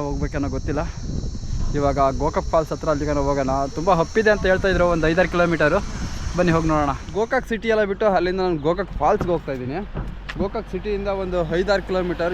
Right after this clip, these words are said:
ಎಷ್ಟು ಹಪ್ಪಿದೆ ಅಂದರೆ ನೋಡ್ತಾ ಇದ್ದೀರಲ್ಲ, ಇದರಲ್ಲಿ, ಇದರಲ್ಲಿ ಸೈಕಲ್ ಕರ್ಕೊಂಡು ಹೋಗ್ತಾ ಇದ್ದೀನಿ. ಇನ್ನೊಂದು ಮೂರು ಕಿಲೋಮೀಟರ್ ಹೋದರೆ ಫಾಲ್ಸ್ ಸಿಗುತ್ತೆ. So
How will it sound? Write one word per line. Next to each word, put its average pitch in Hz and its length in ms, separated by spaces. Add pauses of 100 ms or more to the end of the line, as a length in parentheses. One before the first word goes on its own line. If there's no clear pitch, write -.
(140)
ಎಷ್ಟು - 200
ಹಪ್ಪಿದೆ 165 340
ಅಂದರೆ 127 200 (880)
ನೋಡ್ತಾ 185 220
ಇದ್ದೀರಲ್ಲ, 160 260 (1300)
ಇದರಲ್ಲಿ, 196 380 (360)
ಇದರಲ್ಲಿ 185 320
ಸೈಕಲ್ 202 260
ಕರ್ಕೊಂಡು 185 340
ಹೋಗ್ತಾ 185 260
ಇದ್ದೀನಿ. 175 220 (120)
ಇನ್ನೊಂದು 156 280 (200)
ಮೂರು 175 180
ಕಿಲೋಮೀಟರ್ 175 420
ಹೋದರೆ 151 200 (160)
ಫಾಲ್ಸ್ 135 260 (120)
ಸಿಗುತ್ತೆ. 151 340 (640)
So - 60